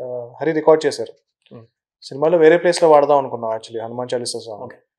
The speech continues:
Speaker 1: But ఎప్పుడైతే ఈ హనుమాన్ చాలీసా song మేం, మేం పెట్టుకుని ఆ story board చూస్తేనే గూస్ బంప్స్ వచ్చేసింది.
Speaker 2: ఓకే.
Speaker 1: ఒక్కొక్క shot, ఒక్కొక్క shot చూసి overall-గా, ఫైనల్-గా అనుకున్నది చూస్తే గనుక విపరీతమైన, ఆ, హై అనిపించింది.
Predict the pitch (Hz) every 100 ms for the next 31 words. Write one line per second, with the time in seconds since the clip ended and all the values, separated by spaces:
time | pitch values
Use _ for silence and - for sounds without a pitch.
0 | _ _ _ _ _ _ 147 151 156 156
1 | 180 190 196 196 175 160 160 175 180 170
2 | 175 170 156 165 185 185 185 180 170 170
3 | 160 151 - 190 220 190 - 165 170 185
4 | 208 196 185 175 185 190 254 190 175 196
5 | 185 170 147 120 - _ _ 139 120 107
6 | _ - - _ _ _ - 127 147 165
7 | 156 147 156 151 151 147 151 156 156 151
8 | 151 - 175 160 135 143 160 165 160 165
9 | 160 147 156 156 160 151 147 151 151 151
10 | 147 151 151 - 160 151 156 220 196 -
11 | - 180 202 196 175 151 135 _ _ _
12 | _ _ - - - 156 170 160 143 110